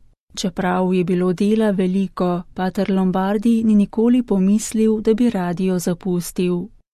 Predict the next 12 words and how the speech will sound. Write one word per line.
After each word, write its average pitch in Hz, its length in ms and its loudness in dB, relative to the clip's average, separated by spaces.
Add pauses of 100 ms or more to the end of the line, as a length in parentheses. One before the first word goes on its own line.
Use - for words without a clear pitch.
(100)
To 190 280 0
je 180 140 0
bilo 190 340 2
poslanstvo, 190 920 0
zaradi 226 380 0
katerega 208 680 -2
so 226 180 -4
ga 233 140 2
predstojniki 214 800 0
poslali 180 640 -4
v 175 160 -2
Vatikan. 175 840 -4